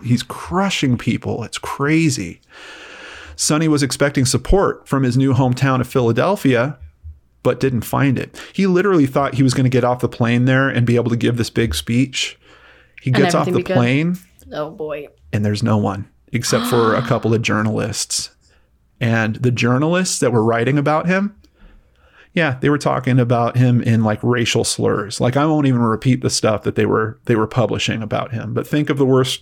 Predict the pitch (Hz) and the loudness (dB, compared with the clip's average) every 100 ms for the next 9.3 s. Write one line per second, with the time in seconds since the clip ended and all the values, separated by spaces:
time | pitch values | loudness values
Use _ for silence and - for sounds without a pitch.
0 | 135 123 127 131 123 131 123 120 123 120 | -4 -2 0 0 0 2 0 2 0 -2
1 | 107 117 104 104 104 _ - - 220 240 | -2 -2 -2 -2 -8 _ -20 -6 0 2
2 | 226 208 190 180 190 180 180 170 139 123 | 2 2 0 -2 -4 -4 -6 -6 -2 -2
3 | 123 143 139 131 123 123 123 127 123 110 | 0 0 2 2 2 2 2 2 2 2
4 | 113 120 120 - 110 107 104 - 101 - | 2 2 2 0 -4 -4 -8 -6 -6 -4
5 | 107 104 - 110 - 104 - 110 - - | -4 -4 -6 -10 -6 -6 -6 -8 -10 -10
6 | - 127 117 98 - - _ - - - | -2 0 0 -4 -8 -14 _ -20 -20 -20
7 | - - - - - _ _ - 127 120 | -20 -18 -18 -18 -20 _ _ -4 0 2
8 | 120 127 147 - 156 160 151 151 143 151 | 2 0 0 0 2 4 4 2 2 2
9 | 127 120 107 | 4 2 0